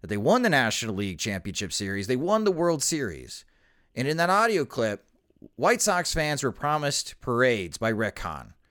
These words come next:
The blogs and Twitter accounts that he mentioned in two thousand nineteen include us, Jim, at Sox Machine. And honestly,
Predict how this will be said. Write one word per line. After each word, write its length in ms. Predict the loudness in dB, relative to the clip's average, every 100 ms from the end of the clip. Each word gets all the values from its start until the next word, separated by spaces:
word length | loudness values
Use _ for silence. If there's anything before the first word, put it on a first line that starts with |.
| _ _ _ _
The 100 | -6
blogs 460 | -2 2 4 4 2
and 100 | -2
Twitter 300 | 2 4 4
accounts 400 | 2 -2 -2 -2
that 140 | -2
he 140 | 0 -2
mentioned 480 | 0 -2 -2 -4 -4
in 100 | -4
two 140 | 0
thousand 520 | 2 2 -2 -8 -8
nineteen 560 | -2 -2 0 -4 -8 -6
include 380 | -6 2 6 6
us, 260 | 6 4
Jim, 460 | 0 -2 -2 -4 -4
at 180 | -2 0
Sox 380 | 0 0 -2 -4
Machine. 420 | -4 -4 -6 -10 -12 -20 -20 _
And 120 | -4 -2
honestly, 840 | 0 0 2 2 2 0 -2 -4